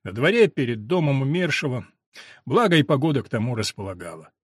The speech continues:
После дневной жары наступила резкая предосенняя прохлада саразеков.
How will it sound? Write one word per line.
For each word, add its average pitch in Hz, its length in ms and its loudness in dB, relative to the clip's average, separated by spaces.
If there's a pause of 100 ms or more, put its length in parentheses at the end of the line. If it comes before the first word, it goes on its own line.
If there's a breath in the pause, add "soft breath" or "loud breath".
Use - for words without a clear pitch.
(480)
После 143 260 4
дневной 156 300 4
жары 147 280 2
наступила 131 480 -2
резкая 139 540 0
предосенняя 123 840 -2
прохлада 110 680 -6
саразеков. 107 840 -8